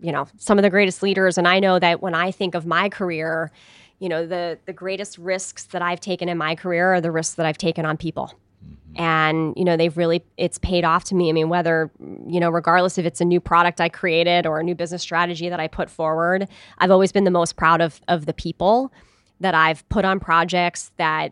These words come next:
Speaker 1: they may not have believed that they could do it, but I saw something in them that they could.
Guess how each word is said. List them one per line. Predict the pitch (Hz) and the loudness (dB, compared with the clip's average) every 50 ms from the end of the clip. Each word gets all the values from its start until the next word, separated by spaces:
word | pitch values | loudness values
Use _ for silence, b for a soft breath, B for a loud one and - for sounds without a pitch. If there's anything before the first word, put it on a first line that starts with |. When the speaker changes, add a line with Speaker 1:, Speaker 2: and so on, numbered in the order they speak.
| _ _ | _ _
Speaker 1:
they | - 156 180 | -4 -4 -2
may | 190 185 185 | 0 0 0
not | 185 180 175 180 | 0 0 0 0
have | 180 170 | -2 -4
believed | - 175 165 170 175 165 | -6 -6 -6 -6 -6 -6
that | 175 170 | -6 -6
they | - 160 170 | -4 -6 -6
could | - 196 165 | -6 -8 -8
do | 147 165 160 156 | -6 -6 -4 -4
it, | 160 160 | -4 -4
but | - 165 | -2 -2
I | 156 156 | -2 -2
saw | 160 - - 165 160 | -2 -2 -4 -6 -4
something | - 170 156 160 - 165 165 | -4 -6 -6 -6 -4 -4 -4
in | 165 160 | -4 -4
them | 156 151 156 | -4 -4 -6
that | 156 156 - | -6 -8 -8
they | - 151 | -10 -12
could. | - - - 156 160 151 151 180 208 226 | -12 -10 -10 -10 -8 -6 -4 -4 -4 -6